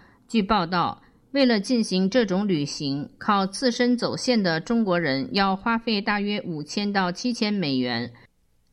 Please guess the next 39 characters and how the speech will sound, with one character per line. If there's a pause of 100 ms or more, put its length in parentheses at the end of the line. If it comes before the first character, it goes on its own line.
(260)
而
其
他
中
国
人
支
付
的
偷
渡
费
高
达
三
万
五
千
美
元， (360)
是
中
美
洲
或
南
美
洲
移
民
通
常
支
付
费
用
的
三
倍。